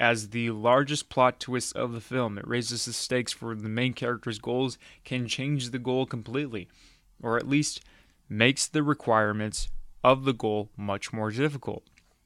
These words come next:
It can feel like a new movie is starting as a result of the midpoint. Here, the main character must recommit to the new goal, for which there is no turning back. Often, it, it is the B story that incites the midpoint plot twist,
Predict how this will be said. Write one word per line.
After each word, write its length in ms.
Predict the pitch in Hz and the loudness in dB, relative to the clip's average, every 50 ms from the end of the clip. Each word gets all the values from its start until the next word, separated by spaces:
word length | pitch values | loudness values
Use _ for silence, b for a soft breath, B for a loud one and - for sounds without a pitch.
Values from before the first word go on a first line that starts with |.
| _ _ _ _ _ _ _ _ _ _ _ - - | _ _ _ _ _ _ _ _ _ _ _ -12 -4
It 120 | 156 135 | -4 0
can 140 | - 131 117 | 0 0 0
feel 300 | - - 127 127 123 120 | 0 0 2 2 2 4
like 220 | 120 117 117 113 123 | 4 4 4 4 0
a 60 | 113 | -2
new 180 | 113 120 123 | -2 -2 -2
movie 360 | 123 127 139 143 143 147 143 131 | 0 0 0 2 2 2 2 2
is 100 | 117 - | 0 0
starting 480 | - - 127 123 123 127 123 123 117 B B B B B B B B B B B B B B B - | 0 2 2 2 2 2 0 -2 -6 B B B B B B B B B B B B B B B 0
as 180 | 120 117 110 | 2 2 2
a 60 | 117 110 | 2 0
result 420 | 113 110 110 120 117 120 - - | 0 0 2 2 2 2 0 -2
of 80 | 110 107 | -6 -4
the 60 | 107 | -2
midpoint. 480 | 107 113 110 - - 107 92 87 - | -2 -2 -4 -6 -8 -8 -8 -8 -10
Here, 280 | - - 127 127 127 117 | -6 0 2 2 4 2
the 120 | 107 107 | 0 -2
main 280 | 107 110 117 117 113 104 | -2 0 0 0 -2 -4
character 480 | - - 120 120 113 - - 117 110 104 | -4 0 0 0 0 0 -4 -6 -6 -4
must 300 | 104 110 113 110 - - _ _ _ 117 | -2 -2 -2 -2 -4 -6 _ _ _ -10
recommit 640 | 110 120 143 165 160 - - 143 139 151 165 160 160 - | 2 4 4 4 4 0 -2 -2 0 0 -2 -2 -4 -8
to 60 | 127 | -8
the 120 | - 120 104 | -8 -8 -8
new 220 | 101 101 95 92 - _ | -8 -8 -10 -12 -14 _
goal, 280 | - - - - - _ _ - | -14 -14 -14 -16 -18 _ _ -16
for 200 | - - 107 107 | -8 -6 -2 2
which 280 | 117 127 123 - - | 2 2 2 2 0
there 240 | - 123 123 127 131 | 4 4 6 6 6
is 160 | 127 110 113 | 4 2 0
no 280 | 113 117 135 151 156 147 | 0 4 4 6 6 4
turning 340 | - 147 147 143 135 127 113 | 4 2 2 2 0 2 2
back. 320 | 120 110 92 - _ _ B B B B B B B | 2 2 2 0 _ _ B B B B B B B
Often, 440 | - 117 123 - - 120 120 120 120 | 6 6 6 6 6 0 0 0 0
it, 160 | 120 120 - - | -2 -2 -4 -2
it 140 | - 131 123 | -2 0 0
is 180 | 120 110 107 110 | 0 -2 -2 0
the 160 | 120 120 110 | 0 0 0
B 240 | 101 107 135 170 185 | 2 2 2 4 4
story 360 | - - - 131 131 131 127 | 2 0 0 2 2 2 4
that 220 | 117 120 117 - | 4 2 2 0
incites 460 | 127 127 117 - - 135 139 139 - - | -2 -4 -4 0 2 2 2 2 -2 -4
the 100 | 131 123 | -4 -2
midpoint 560 | 123 127 123 - - - 127 123 120 - - | -2 -2 -4 -4 -6 -6 -4 -4 -4 -6 -8
plot 320 | - - 139 147 143 - | -2 0 0 0 0 -2
twist, 420 | - - 151 - - - - - | -8 -12 -12 -12 -10 -10 -12 -12